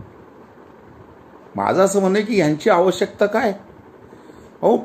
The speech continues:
अपंग कल्याण निधी हा तुमच्या मनमानीपणाने खर्च करायला नाही. तो निधी कसा कुठे खर्च करावा हा अपंग हक्क कायदा सांगतो, मा-, राज्य, केंद्र सरकार सांगते, राज्य शासनासाठीचं दिव्यांग धोरण आहे,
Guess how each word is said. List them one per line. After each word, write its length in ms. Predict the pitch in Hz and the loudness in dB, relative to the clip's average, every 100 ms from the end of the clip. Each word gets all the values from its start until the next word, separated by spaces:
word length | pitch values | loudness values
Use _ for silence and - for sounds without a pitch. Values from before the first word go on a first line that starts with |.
| - | -4
अपंग 380 | 127 - 220 262 | -6 -2 -2 -2
कल्याण 520 | - 180 175 220 185 | 0 2 2 2 2
निधी 280 | 143 135 202 | 2 4 2
हा 240 | 160 190 | 2 -2
तुमच्या 460 | - 170 143 196 208 | -2 -4 0 0 0
मनमानीपणाने 960 | 151 127 151 165 180 196 170 147 165 | 2 0 2 0 0 -2 -4 -4 -4
खर्च 340 | 175 143 139 175 | -6 -6 -8 -6
करायला 300 | 170 170 180 | -4 -2 -2
नाही. 240 | 185 113 - - - - - | -4 -6 -12 -20 -20 -10 2
तो 160 | 185 | 4
निधी 320 | 170 147 170 180 | 4 0 -4 -4
कसा 440 | - - 175 220 | -4 -4 -4 -4
कुठे 420 | 220 139 156 190 - | -6 -6 0 0 0
खर्च 240 | 135 131 180 | -2 -2 -4
करावा 440 | 151 143 165 202 | -2 0 0 0
हा 120 | 196 | -2
अपंग 340 | 135 - 160 170 | -2 -4 -4 -4
हक्क 300 | 131 127 - | -6 -10 -10
कायदा 420 | - 107 113 151 | -6 -4 -2 -4
सांगतो, 480 | 151 160 - 208 220 - - - - - - - - | -6 -10 -6 -8 -8 -18 -20 -20 -20 -20 -20 -8 0
मा-, 160 | 120 | 2
राज्य, 340 | 123 123 120 135 | 2 0 -2 -2
केंद्र 340 | 139 139 165 | 0 0 0
सरकार 380 | 160 156 160 190 | 0 -2 -2 -4
सांगते, 440 | - 175 175 190 | -4 -8 -4 -2
राज्य 380 | 165 117 117 175 | 0 -2 -2 -4
शासनासाठीचं 600 | 165 147 147 160 165 170 | -2 -4 -4 -6 -4 -4
दिव्यांग 460 | 143 131 123 143 151 | -2 -4 -2 -2 -2
धोरण 480 | 135 107 120 156 160 | -2 0 0 -2 -4
आहे, 220 | 156 | -8